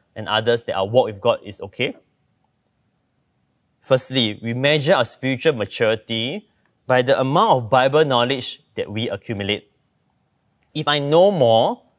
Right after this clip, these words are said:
I'm a more mature Christian. We feel that we're doing good as long as I attend Bible study classes or I'm joining cell groups. Do you realize when someone asks you how your walk with God is,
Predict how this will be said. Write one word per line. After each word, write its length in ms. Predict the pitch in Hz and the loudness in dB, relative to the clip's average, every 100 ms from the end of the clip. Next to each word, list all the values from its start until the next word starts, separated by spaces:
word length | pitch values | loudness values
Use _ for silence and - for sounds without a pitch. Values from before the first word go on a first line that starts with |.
| _ _ | _ _
I'm 140 | 113 113 | -6 -4
a 60 | |
more 240 | 117 131 156 | 2 4 4
mature 460 | 117 - 135 123 | 2 -2 2 2
Christian. 560 | 120 110 - 110 98 107 _ _ _ _ _ _ _ _ _ - | 2 -6 -8 -4 -4 -4 _ _ _ _ _ _ _ _ _ -12
We 80 | |
feel 200 | 165 240 214 | -4 0 2
that 120 | 139 | 4
we're 140 | 127 | 2
doing 320 | 117 135 175 | 2 0 0
good 340 | 139 160 156 - _ | 0 0 0 -4 _
as 160 | 104 - | -10 -2
long 120 | 147 | -2
as 140 | 131 117 | 0 0
I 100 | 101 | -2
attend 480 | 98 - 117 113 110 | -2 -2 -2 -2 0
Bible 260 | 104 123 | 0 0
study 280 | 127 113 131 | 0 0 -2
classes 600 | 131 127 127 - 135 147 _ _ _ | -4 -4 -4 -2 -2 -4 _ _ _
or 160 | 107 104 | -2 0
I'm 300 | 104 101 104 | 0 -6 0
joining 360 | 123 120 120 | 0 2 -2
cell 240 | - 113 110 | 0 2 2
groups. 460 | 107 113 - - _ _ _ _ _ _ _ _ _ - | 0 -6 -8 -20 _ _ _ _ _ _ _ _ _ -6
Do 80 | |
you 160 | 180 254 | -2 4
realize 460 | 170 180 175 214 - | 6 6 4 0 -2
when 120 | 117 | -4
someone 320 | - 165 196 | -2 0 0
asks 320 | 135 160 - | 0 -2 -4
you 380 | 117 120 147 220 _ _ _ _ | -6 -4 -4 -8 _ _ _ _
how 180 | - 185 | 0 2
your 180 | 175 113 | 2 4
walk 220 | 160 120 | 4 2
with 120 | 113 | -2
God 220 | 135 127 - | 0 0 -2
is, 420 | 117 151 - | -2 -2 -6